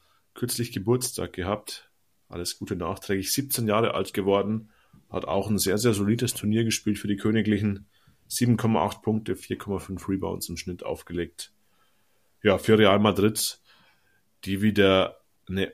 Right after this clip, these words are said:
unfassbare Talentdichte da an den Start bringen. Den ein oder anderen Spieler hat man in der Euroleague schon gesehen. Hugo González, der in der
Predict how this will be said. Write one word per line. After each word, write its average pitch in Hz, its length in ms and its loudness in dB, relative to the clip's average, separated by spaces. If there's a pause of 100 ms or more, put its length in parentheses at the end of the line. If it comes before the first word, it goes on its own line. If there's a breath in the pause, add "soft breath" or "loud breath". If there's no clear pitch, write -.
unfassbare 107 1000 0
Talentdichte 98 1000 -2
da 85 180 -2
an 90 80 -6
den 85 100 -6
Start 82 500 -4
bringen. 98 500 -2 (640)
Den 92 80 -4
ein 98 140 2
oder 107 140 4
anderen 107 180 0
Spieler 104 260 -4
hat 110 140 -2
man 113 160 2
in 101 100 4
der 110 100 4
Euroleague 117 300 4
schon 113 200 -4
gesehen. 113 500 -2
Hugo 120 220 2
González, 110 800 2 (100)
der 104 220 -6
in 104 80 -4
der 98 400 -4